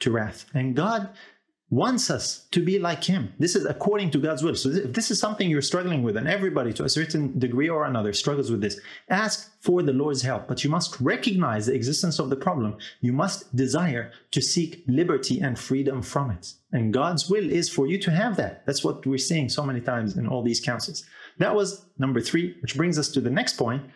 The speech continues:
number four. The fourth chain, the fourth burden that we carry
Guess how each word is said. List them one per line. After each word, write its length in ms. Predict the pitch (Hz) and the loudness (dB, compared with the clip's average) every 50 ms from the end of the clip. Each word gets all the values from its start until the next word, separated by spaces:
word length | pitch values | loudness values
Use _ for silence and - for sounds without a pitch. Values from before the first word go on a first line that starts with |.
| - - - _ - | -20 -20 -10 _ -2
number 520 | 127 160 180 180 170 170 175 175 175 - - - _ | 0 0 2 2 0 0 -2 -4 -8 -12 -18 -20 _
four. 540 | - - - - 202 190 120 92 - - - _ _ _ _ _ _ _ _ _ _ _ _ _ _ _ - - - | -16 -6 0 2 2 4 2 0 -4 -8 -14 _ _ _ _ _ _ _ _ _ _ _ _ _ _ _ -20 -8 -4
The 100 | - 127 | -2 0
fourth 320 | - - 160 170 165 - - | 2 2 2 2 2 0 -2
chain, 400 | - 151 143 147 151 147 160 - - | 0 0 2 0 0 -2 -4 -6 -6
the 80 | 135 131 | -6 -2
fourth 280 | - 156 160 151 - 123 | 0 0 0 0 0 0
burden 400 | 113 110 143 147 123 117 110 120 - - - - - - | 2 2 2 2 2 -2 -2 -4 -6 -10 -16 -16 -6 -2
that 200 | 123 123 - - | -2 -2 0 2
we 140 | 175 208 196 | 0 0 2
carry 400 | - - 208 180 127 107 117 113 | 2 0 0 2 0 -2 -4 -6